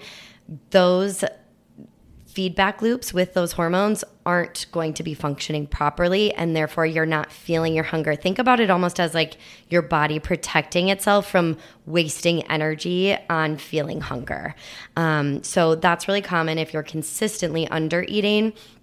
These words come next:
And then also you're never gonna feel full because your body's like, "Oh, I need more energy to make sure I have enough for later." Um,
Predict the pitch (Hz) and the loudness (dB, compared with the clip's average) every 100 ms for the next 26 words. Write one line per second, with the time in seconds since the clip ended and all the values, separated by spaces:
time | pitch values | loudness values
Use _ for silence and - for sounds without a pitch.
0 | _ _ _ - - 190 175 170 180 180 | _ _ _ -12 -2 2 4 4 2 2
1 | 170 165 160 165 165 160 - 156 - 190 | 0 2 0 0 -2 -4 0 -2 0 4
2 | 185 165 165 170 156 156 156 156 151 151 | 4 4 0 -2 -2 0 0 0 -2 -6
3 | - 180 156 156 156 156 - 165 170 160 | -2 -2 -2 -2 -2 -2 -2 0 0 0
4 | 156 147 156 147 - 160 147 - 151 147 | -4 -4 0 0 0 -2 -2 -4 -4 -4
5 | 147 156 147 151 165 - - - 185 175 | -4 -2 -2 -4 -6 -6 -4 -4 -4 -4
6 | - - - - - - - 180 170 160 | -4 -6 -10 -18 -18 -20 -10 -4 0 0
7 | 156 160 | -2 -6